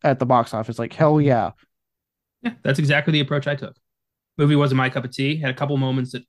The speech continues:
Speaker 2: freaked me out, but overall I found it very weird and avant-garde and boring. But, you know,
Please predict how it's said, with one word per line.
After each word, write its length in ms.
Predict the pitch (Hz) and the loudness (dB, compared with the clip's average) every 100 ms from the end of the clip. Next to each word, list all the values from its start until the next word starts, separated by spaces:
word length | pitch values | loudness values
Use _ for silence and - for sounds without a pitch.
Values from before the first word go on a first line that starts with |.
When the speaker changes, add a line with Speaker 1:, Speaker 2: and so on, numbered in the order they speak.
| _ _ _ | _ _ _
Speaker 2:
freaked 320 | - 139 131 | -10 -6 -4
me 140 | 127 110 | -4 -4
out, 180 | 123 143 | -4 -2
but 60 | |
overall 300 | 135 147 160 | -2 0 0
I 20 | 139 | 0
found 220 | 139 139 | -2 -6
it 80 | 120 | -4
very 440 | 120 123 123 113 | -4 -4 -4 -6
weird 340 | 117 131 131 127 | -4 -2 -2 -4
and 240 | 117 113 120 | -6 -8 -6
avant-garde 580 | 123 120 117 117 117 107 | -6 -8 -8 -4 -4 -6
and 100 | 101 | -10
boring. 440 | 120 131 110 135 _ _ _ _ _ _ | -4 -4 -4 -8 _ _ _ _ _ _
But, 220 | 117 120 143 | -4 -4 -2
you 60 | |
know, 240 | 120 160 | -2 -4